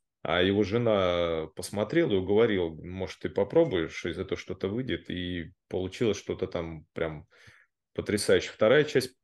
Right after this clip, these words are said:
провалилась. Э, ну, как провалилась, ну, не знаю, как в прокате, но по сюжету, да.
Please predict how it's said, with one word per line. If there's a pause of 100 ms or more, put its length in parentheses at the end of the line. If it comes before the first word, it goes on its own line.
(140)
провалилась. (360)
Э,
ну,
как
провалилась,
ну,
не
знаю,
как
в
прокате,
но
по
сюжету,
да.